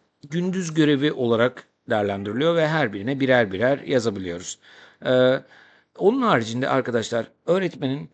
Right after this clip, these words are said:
hangi, e, şeyleri oluyor, ek dersleri oluyor? Ee, hazırlık ve planlama. Şimdi yirmi saat olduğu için ders yükü, e, her on saate bir saat hazırlık planlama verildiği için iki saat oradan geliyor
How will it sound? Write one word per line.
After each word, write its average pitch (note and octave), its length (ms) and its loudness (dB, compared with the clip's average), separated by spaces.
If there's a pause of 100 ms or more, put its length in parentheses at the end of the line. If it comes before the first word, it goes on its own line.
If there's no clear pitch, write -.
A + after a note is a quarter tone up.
(240)
hangi, E3+ 560 -4
e, A#2 340 0
şeyleri A2+ 320 -2
oluyor, A2+ 380 0 (280)
ek A#2+ 200 -6
dersleri A#2 400 0
oluyor? C3 360 0 (380)
Ee, B2 40 -2 (460)
hazırlık D#3+ 460 -2
ve E3 120 -4
planlama. C#3 460 0
Şimdi C3 220 -4
yirmi D3+ 280 -2
saat E3 360 0
olduğu D3+ 240 0
için C3 280 -4
ders A2+ 260 0
yükü, E3+ 280 -6 (460)
e, C3 40 -4 (320)
her E3+ 220 0
on E3+ 180 0
saate D3 440 0
bir E3 400 -6 (240)
saat A#2+ 360 0
hazırlık B2+ 360 -4
planlama A2+ 520 -4
verildiği D#3+ 340 -2
için F3+ 180 -6
iki E3+ 200 -12
saat E3+ 260 0
oradan D3 360 0
geliyor F#2 340 -2